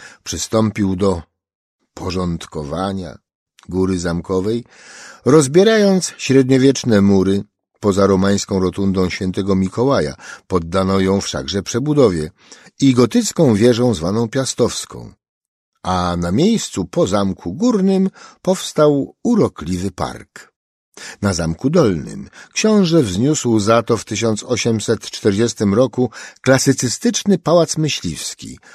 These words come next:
a sześć lat później na skraju Międzymurza browar zamkowy.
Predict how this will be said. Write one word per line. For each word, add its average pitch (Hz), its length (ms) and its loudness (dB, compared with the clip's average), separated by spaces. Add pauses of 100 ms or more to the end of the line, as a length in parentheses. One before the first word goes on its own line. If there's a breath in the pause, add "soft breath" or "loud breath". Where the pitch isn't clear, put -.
(160 loud breath)
a 82 180 -6
sześć - 520 -2
lat 90 260 -2
później 151 480 -2
na 92 140 0
skraju 101 440 0
Międzymurza 110 840 2 (380 loud breath)
browar 82 760 -2
zamkowy. - 720 -10